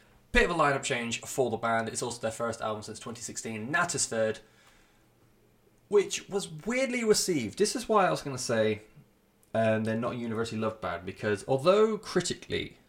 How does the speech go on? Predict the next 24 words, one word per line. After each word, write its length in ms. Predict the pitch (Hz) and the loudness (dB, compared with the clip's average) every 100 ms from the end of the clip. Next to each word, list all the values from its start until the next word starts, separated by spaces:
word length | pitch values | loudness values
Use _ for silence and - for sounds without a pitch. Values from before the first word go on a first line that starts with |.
| - | -8
Nattesfjord 640 | 127 117 113 - 117 107 107 | -4 -2 -2 0 2 2 2
was, 640 | 107 104 104 101 - - - _ _ - _ _ _ - _ _ _ _ _ - | 2 4 2 -2 -8 -10 -20 _ _ -20 _ _ _ -20 _ _ _ _ _ -2
um, 380 | 104 98 95 95 | 0 0 -2 0
highly 280 | 139 127 | 2 2
praised, 580 | 113 - 120 120 117 - 107 | 0 2 4 2 -2 -4 -4
it's 200 | - - | -4 -2
got 560 | 113 101 98 - - - _ _ 110 | 0 2 2 -2 -10 -12 _ _ -2
a 60 | |
lot 200 | 120 - | 2 4
of 280 | 113 110 - - | 4 0 -2 0
seven, 340 | - 117 113 | 2 2 -2
eights, 240 | 107 - | -4 -6
and 160 | 107 110 | -8 -4
nines 320 | 110 107 107 | -2 -2 -4
out 80 | 107 | -6
of 80 | - | -6
ten 340 | - 110 107 | -4 -2 -2
from 300 | 107 110 104 | -4 -4 -2
reviews, 400 | 98 101 120 120 | -4 -2 -2 -2
from, 120 | - 95 | -2 -4
like, 120 | - | -4
professional 440 | - 120 - 110 | -4 -4 -4 -4
reviews, 280 | 101 107 104 | -2 -2 -2
like, 160 | - | -6